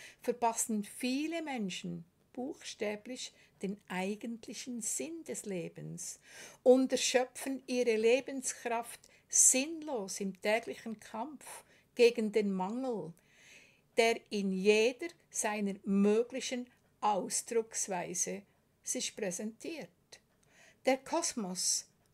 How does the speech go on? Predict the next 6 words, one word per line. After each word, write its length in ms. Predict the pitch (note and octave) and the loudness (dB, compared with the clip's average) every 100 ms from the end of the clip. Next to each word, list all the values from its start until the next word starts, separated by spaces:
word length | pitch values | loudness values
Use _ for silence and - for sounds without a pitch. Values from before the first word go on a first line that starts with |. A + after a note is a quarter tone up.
| _ | _
und 240 | - B3+ B3 | 0 0 0
das 220 | B3 - | -2 -2
ganze 560 | A#3 C4 C#4 - B3+ G#3+ | -6 -6 -6 -2 -2 0
Weltall 580 | A3 B3 - A#3 A3+ - _ | -2 -2 -6 -10 -10 -14 _
ist 440 | A#3 G3+ - - - | -4 0 0 -2 -14
Fülle. 680 | - - B3 C#4+ D4+ G#3 | -12 -4 -2 -2 -6 -8